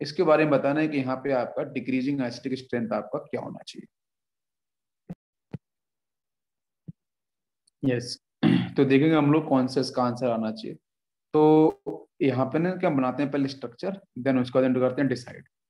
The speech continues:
ठीक है, तो <clears throat> फर्स्ट दे रखा है trifluoroacetic acid, मतलब ये तो acetic acid का यहाँ कार्बोक्सिलिक group हो गया, एक carbon और लेके आ जाओ और तीन fluorine को यहाँ पे attach करा दो। ठीक,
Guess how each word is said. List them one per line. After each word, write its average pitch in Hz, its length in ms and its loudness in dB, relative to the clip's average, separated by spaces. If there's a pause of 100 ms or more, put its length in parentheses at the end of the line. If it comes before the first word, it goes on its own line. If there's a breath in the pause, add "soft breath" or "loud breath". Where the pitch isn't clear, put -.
(120)
ठीक 214 100 -8
है, - 60 -12 (760)
तो 131 440 -2 (260)
<clears throat> 139 340 -2
फर्स्ट 180 180 4
दे 151 80 6
रखा 135 280 2
है 143 120 4 (200)
trifluoroacetic 135 1120 2
acid, - 320 -10 (720)
मतलब 135 500 0 (180)
ये 135 120 4
तो 143 120 0
acetic 135 400 0
acid 131 280 -4
का 135 260 2
यहाँ 127 260 -4
कार्बोक्सिलिक 123 540 -4
group 175 220 -4
हो 180 100 -2
गया, 208 160 -4 (500)
एक 139 220 -8
carbon 123 280 0
और 131 160 -2
लेके 147 220 -4
आ 160 120 0
जाओ 175 340 -8 (420)
और 139 120 -8 (120)
तीन 165 220 -4
fluorine 127 280 2
को 135 100 0
यहाँ 120 180 -2
पे 123 120 -2
attach 104 260 -8
करा 101 220 -8
दो। 107 120 -8 (280)
ठीक, 143 160 -2